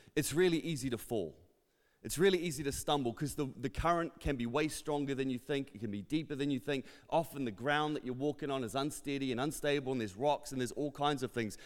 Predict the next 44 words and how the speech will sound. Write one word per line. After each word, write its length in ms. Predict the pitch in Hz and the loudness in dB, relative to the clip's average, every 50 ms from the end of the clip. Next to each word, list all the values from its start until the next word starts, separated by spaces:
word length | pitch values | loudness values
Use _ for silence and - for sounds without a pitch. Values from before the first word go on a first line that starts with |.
| - - | -12 -4
So 240 | - - 180 165 156 - | 0 2 4 4 4 4
actually, 320 | 175 202 208 - - 202 | 4 2 2 2 -2 -2
when 120 | 175 170 170 | -2 0 -2
you 100 | 160 143 | -2 2
go 200 | - 180 180 190 | 4 6 8 8
out 180 | 175 165 - - | 8 6 4 2
on 180 | 151 165 160 147 | 2 2 2 2
your 160 | 143 - - | 0 2 2
own 360 | 156 165 156 147 135 135 147 - - - - - | 2 4 4 4 2 0 -2 -4 -10 -18 -6 0
into 320 | - 196 220 214 - - 175 | 4 4 4 4 4 2 2
that 200 | 151 127 - - 147 | 4 2 2 2 4
river, 400 | 165 180 160 113 117 117 117 - | 4 4 4 4 4 4 4 4
it's 200 | 127 131 - 135 | 2 0 0 0
really 200 | 147 147 147 143 | 2 2 4 2
easy 440 | - 127 156 147 107 120 113 107 104 | 2 2 0 0 0 -2 -2 -2 -4
to 220 | - - - 135 113 | -4 -4 -2 -2 0
be 140 | 117 110 | -2 -2
taken 360 | - - 160 143 135 - 131 113 | 0 2 2 2 0 0 -2 -2
away 260 | 110 113 107 101 101 | 0 2 2 2 0
by 160 | - 110 110 | 0 -2 -2
the 60 | 104 107 | -2 -4
current 320 | - - 123 120 117 110 | -4 -4 -2 0 0 0
of 80 | 101 92 | 0 0
that 140 | 107 - | -2 0
river 220 | 104 113 107 107 107 | 0 -2 -2 -2 -2
or 180 | 101 98 95 | -2 -2 -4
to 100 | 95 - | -4 -6
be 120 | 95 104 101 | -6 -4 -2
knocked 280 | 104 113 110 - - | 0 0 -2 -2 -2
over 300 | 107 98 95 101 92 98 | -2 -2 -2 -2 -2 -4
or 220 | 95 90 92 92 - - - - | -4 -2 -2 -4 -6 -8 -14 -8
for 140 | - 139 135 | -2 -2 0
it 60 | - | 2
not 200 | 117 120 110 - | 2 2 0 0
to 100 | 120 110 | 0 2
go 160 | 110 107 104 | 4 4 4
well. 240 | 101 117 113 98 - - - - | 6 4 4 2 2 -2 -2 0
They 80 | 151 | 0
said 260 | 151 - 185 175 156 151 | 2 4 2 2 2 2
one 100 | 170 165 | 2 2
of 60 | 147 | 2
the 60 | 135 | 2
best 480 | 120 104 - 202 226 240 - - - - | 0 0 2 4 4 4 4 2 2 4
ways 560 | 190 180 160 143 123 107 98 90 - - | 4 6 6 6 4 2 0 -2 -6 -10